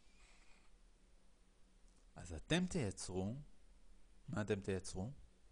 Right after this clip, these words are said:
אם אני אתן לכם נתונים של סרטים על מתמטיקה, אתם תייצרו ציון מאה במבחנים שלכם. ותקוותנו שאתם תקבלו ציון גבוה כזה.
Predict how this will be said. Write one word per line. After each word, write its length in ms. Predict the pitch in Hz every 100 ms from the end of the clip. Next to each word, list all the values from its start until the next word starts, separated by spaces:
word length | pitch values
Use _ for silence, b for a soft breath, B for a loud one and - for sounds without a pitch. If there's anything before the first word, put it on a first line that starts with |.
| b b b b -
אם 160 | 240 208
אני 200 | 202 190
אתן 200 | 190 151
לכם 280 | - 107
נתונים 500 | 101 - 131 151 98 101 -
של 200 | - 104
סרטים 560 | - 101 101 - 185 190
על 100 | 135
מתמטיקה, 680 | 92 90 90 151 - 196 262 277 - - - - - - b - - - - - - - - - - 117
אתם 400 | - - 196 247 285 - - - - - - - - - - - - - - - - - - - - - - - - - - - - - - - -
תייצרו 540 | 117 107 - - 196
ציון 600 | - 143 170 160 131 120
מאה 280 | 143 139 98
במבחנים 640 | 101 104 104 - 110 110
שלכם. 420 | - 87 - - - - - -
ותקוותנו 560 | 104 117 123 165 170 151
שאתם 260 | 135 135
תקבלו 420 | 123 127 123 170
ציון 320 | 185 170 113 92
גבוה 280 | 85 78
כזה. 280 | - 90 73